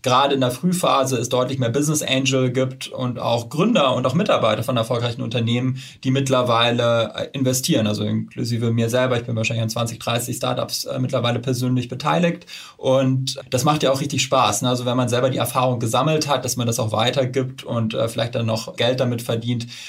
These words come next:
Dieser Teil des Ökosystems funktioniert relativ gut. Äh, sogar die Series A oder Series B Finanzierung, also das kann man sich so vorstellen, wenn dann eben ein Startup mit einem Produkt Marktreife findet und es probiert dann eben an den Markt zu bringen und das zu skalieren in der Frühphase,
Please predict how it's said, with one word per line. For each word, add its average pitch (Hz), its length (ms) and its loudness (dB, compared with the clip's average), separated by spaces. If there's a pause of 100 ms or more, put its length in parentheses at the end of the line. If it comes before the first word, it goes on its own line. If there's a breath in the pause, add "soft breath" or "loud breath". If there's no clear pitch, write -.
(120)
Dieser 160 200 2
Teil 151 180 2
des 131 120 2
Ökosystems 127 640 -2
funktioniert 123 480 -2
relativ 113 400 -2
gut. - 340 -12 (340 loud breath)
Äh, 127 180 2
sogar 156 300 4
die 151 280 2
Series 147 500 2
A 160 300 2
oder 143 160 2
Series 127 480 0
B 131 260 0
Finanzierung, 107 680 -2
also 104 160 -4
das 107 220 -4
kann 123 100 -2
man 117 100 0
sich 113 120 -2
so 123 140 0
vorstellen, 120 480 0
wenn 117 120 0
dann 117 140 0
eben 113 380 -2
ein - 20 -10
Startup 127 320 0
mit - 80 -4
einem 120 100 -2
Produkt 131 400 -2
Marktreife 123 640 0
findet 175 440 2
und 117 160 -6
es - 160 -10
probiert 131 400 -2
dann 113 260 0
eben 113 240 -4
an 120 100 -2
den 117 100 0
Markt 123 240 0
zu - 120 -6
bringen 143 260 0
und 123 80 0
das 120 160 -2
zu 127 60 -6
skalieren 131 540 0
in 131 80 0
der 127 100 0
Frühphase, 120 800 0